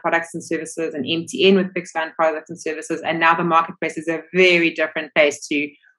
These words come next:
where it was when I started in telecoms in two thousand and eight.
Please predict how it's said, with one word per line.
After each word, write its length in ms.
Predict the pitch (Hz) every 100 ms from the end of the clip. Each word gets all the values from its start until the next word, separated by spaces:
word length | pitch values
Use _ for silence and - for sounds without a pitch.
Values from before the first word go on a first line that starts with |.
| _
where 360 | 175 175 180 180
it 140 | 175
was 220 | 165 160
when 80 | 160
I 180 | 143 160
started 380 | - 165 160 147
in 120 | 156
telecoms 640 | 170 147 147 160 147 147
in 120 | 151 135
two 160 | 160 131
thousand 400 | 151 139 143 131
and 100 | 131 -
eight. 260 | 160 120